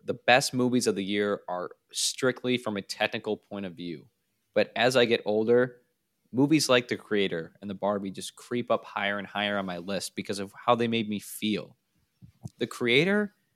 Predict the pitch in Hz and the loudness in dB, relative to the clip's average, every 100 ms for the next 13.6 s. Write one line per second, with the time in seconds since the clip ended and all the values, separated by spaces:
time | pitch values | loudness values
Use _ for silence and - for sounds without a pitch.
0 | _ - _ - 127 - 175 - - - | _ -20 _ -2 0 0 0 -2 -2 0
1 | 156 160 170 135 107 - 101 107 - 117 | 0 2 4 4 2 0 -2 -2 -2 -6
2 | 107 107 98 92 82 - - 82 78 65 | -6 -4 -4 -6 -8 -12 -12 -16 -18 -20
3 | - - _ 98 87 78 65 _ 104 107 | -18 -18 _ -10 -10 -12 -16 _ 0 2
4 | 110 - _ _ _ 117 120 139 139 123 | 2 -4 _ _ _ -2 2 4 4 4
5 | 123 - - 117 95 104 101 101 101 104 | 2 0 -4 -4 0 0 0 -2 -2 -2
6 | 95 - 95 92 98 - 104 107 107 101 | -4 -2 -2 -2 -10 -6 -2 0 -2 -6
7 | - _ - 113 117 104 104 104 95 - | -14 _ 0 4 4 2 -2 -2 -6 -8
8 | 98 - - - 98 120 113 107 104 101 | -8 -10 -12 -10 -8 0 0 0 -2 -2
9 | 92 95 101 - _ _ _ _ _ _ | -2 -4 -10 -18 _ _ _ _ _ _
10 | 123 120 - 101 104 - 95 85 80 71 | -6 -4 2 4 4 0 -10 -10 -16 -20
11 | _ 104 104 120 117 113 107 104 - 101 | _ -8 -4 -2 0 2 0 -4 -4 -4
12 | 95 98 95 90 92 - 120 117 - 113 | -6 -8 -10 -12 -14 -10 -6 -6 -6 -6
13 | 101 101 101 95 98 92 | -6 -4 -6 -4 -4 -6